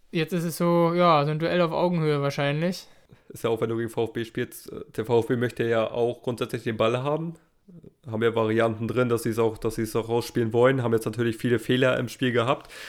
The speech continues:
Speaker 2: Äh, wie siehst du das, Malte? Sollten sie, klingt jetzt blöd, sollten sie mehr auf zweite Bälle gehen? Sollten sie, sollten sie Doppelspitze, äh, äh, ist ja im Fußball, ist es ja manchmal so, dass du, dass du dann auch grad auswärts vielleicht das ein bisschen einfacher halten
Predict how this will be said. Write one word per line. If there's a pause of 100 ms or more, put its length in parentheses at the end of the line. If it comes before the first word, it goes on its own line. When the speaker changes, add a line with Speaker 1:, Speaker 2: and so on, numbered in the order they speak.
(880)
Speaker 2:
Äh, (800)
wie
siehst
du
das,
Malte?
Sollten
sie, (600)
klingt
jetzt
blöd,
sollten
sie
mehr
auf
zweite
Bälle
gehen?
Sollten
sie,
sollten
sie
Doppelspitze,
äh,
äh, (180)
ist
ja
im
Fußball,
ist
es
ja
manchmal
so,
dass
du,
dass
du
dann
auch
grad
auswärts
vielleicht
das
ein
bisschen
einfacher
halten